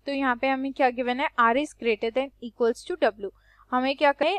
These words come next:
अपने सिंबल्स का ध्यान रखना है कि किसकी साइड ओपन है, R की साइड ओपन है तो R की साइड इसे ओपन कर देंगे। ठीक है, अब यहाँ पर हमें गिवन है Q is greater than equals to R, तो यहाँ से हमारे पास ये आ गया,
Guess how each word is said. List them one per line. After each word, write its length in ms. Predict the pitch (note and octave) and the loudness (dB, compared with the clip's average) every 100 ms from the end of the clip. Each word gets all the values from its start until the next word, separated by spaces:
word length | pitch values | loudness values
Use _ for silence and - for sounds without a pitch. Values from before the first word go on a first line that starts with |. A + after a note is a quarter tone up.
| - | -2
अपने 300 | B3+ - D#4+ | -6 -2 -4
सिंबल्स 440 | G4 D4 A#3+ A#3 - | -2 -4 0 0 2
का 140 | D#4+ | 0
ध्यान 180 | C#4+ A3 | 0 -2
रखना 240 | A3+ B3 | -6 -4
है 80 | C4 | -4
कि 180 | E4 F#4+ - | -4 -8 -6
किसकी 360 | D#4 - F4 | -8 -4 -4
साइड 320 | F#4 C#4+ B3 C4+ _ | 0 2 2 0 _
ओपन 340 | B3+ A#3 B3 A3+ | -4 -2 -4 -4
है, 80 | - A3+ | -2 -2
R 140 | A#3+ | 0
की 100 | D4+ | -2
साइड 240 | D4+ D#4 D#4 | 0 2 0
ओपन 280 | D4 D#4+ | -2 -2
है 100 | F4 | -2
तो 140 | G4+ F#4 A3+ | -4 2 2
R 140 | A3+ | 2
की 120 | - | -4
साइड 220 | C4 B3 | -2 0
इसे 220 | B3+ - F#4+ - - | -2 -4 -8 -6 -6
ओपन 260 | A#3+ A#3+ | -4 -6
कर 200 | A3+ G#3 | -4 -6
देंगे। 260 | F#3+ G#3 G3+ _ - | -6 -12 -14 _ -8
ठीक 160 | D#4+ | -2
है, 80 | G#4 G#4+ _ _ _ _ _ - | -2 -4 _ _ _ _ _ 0
अब 140 | D4+ | 0
यहाँ 200 | D#4 C#4+ | 2 0
पर 200 | C#4 D#4 | 2 0
हमें 240 | D4+ D4 | 0 -4
गिवन 280 | C#4 C#4 C4+ | -4 -2 0
है 80 | D#4+ - | -2 -4
Q 240 | - E4+ F#4 - | -2 0 0 0
is 240 | D4+ D#4+ | -2 -2
greater 380 | - B3 A#3+ B3+ | -4 -2 2 2
than 180 | C4 D4+ - | 2 -2 -6
equals 400 | A#3+ - A#3 - | -6 0 0 -2
to 140 | D#4 - | -8 0
R, 120 | G#3+ - _ _ _ _ | 0 0 _ _ _ _
तो 60 | |
यहाँ 200 | A#3+ A3+ | -2 -2
से 120 | A#3+ B3 | 0 -2
हमारे 200 | A#3+ A#3 | -2 -2
पास 260 | B3 B3+ | -2 0
ये 80 | C#4+ | 4
आ 100 | C#4 | 4
गया, 220 | C4+ D#4 | 4 -2